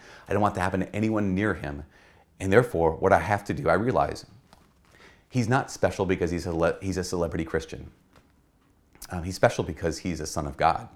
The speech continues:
But he's also in the spotlight. He's also, um, assumed, uh, great responsibility. He's also taken up the commission to proclaim the gospel to the nations.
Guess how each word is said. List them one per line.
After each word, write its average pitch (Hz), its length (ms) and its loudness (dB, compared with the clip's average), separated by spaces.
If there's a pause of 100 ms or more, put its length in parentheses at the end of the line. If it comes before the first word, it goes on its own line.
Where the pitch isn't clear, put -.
(120)
But 101 180 4
he's 101 140 0
also - 560 2
in 80 240 -4
the 87 60 -6
spotlight. - 400 -2
He's 82 160 -6
also, 80 420 2 (540)
um, 76 280 -6
assumed, 98 480 -2 (280)
uh, 76 200 -8
great 78 200 -2
responsibility. 90 760 -2 (520)
He's 98 160 -2
also 113 380 4 (160)
taken 120 320 -2
up - 320 0
the 87 80 -4
commission 87 560 -2 (320)
to - 80 -12
proclaim 98 440 0
the 87 100 -2
gospel 85 380 2
to - 100 -8
the 80 100 -4
nations. 85 500 -4